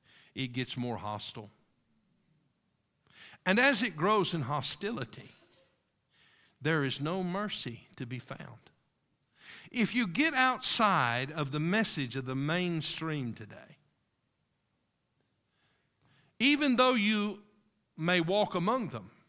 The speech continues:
they will turn on you, and they offer no mercy.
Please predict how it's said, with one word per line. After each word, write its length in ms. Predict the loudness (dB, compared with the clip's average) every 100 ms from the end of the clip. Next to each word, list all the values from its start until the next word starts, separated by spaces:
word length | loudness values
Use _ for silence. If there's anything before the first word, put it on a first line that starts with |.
| _ _ _ _ _ _ _ _ _ _ _ _ _ _ _ _ _ _ _ _ _ _ _
they 120 | -8
will 160 | -6 -8
turn 320 | -6 -6 -4
on 180 | -6 -8
you, 240 | -10 -12 -16 _ _ _ _ _ _ _ _ _ _ _ _ _ _ _ -10
and 160 | -6 -4
they 160 | -4
offer 360 | -4 -6 -8 -10
no 200 | -8 -8
mercy. 500 | -8 -10 -12 -14